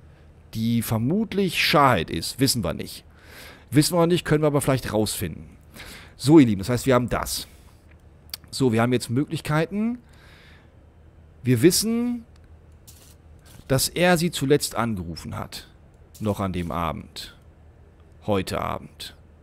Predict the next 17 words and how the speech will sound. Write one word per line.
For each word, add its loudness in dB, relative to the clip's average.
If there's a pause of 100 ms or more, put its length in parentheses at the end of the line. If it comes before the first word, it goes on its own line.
(760)
Vor 0
dem 0
Mord. -6 (880)
Und 0 (140)
entscheidend 0
ist, -6
dass -2
wir 2
in -2
der 0
Wohnung 0
einen -2
Fingerabdruck -6
gefunden -10
haben, -10
einen -16
Unbekannten. -10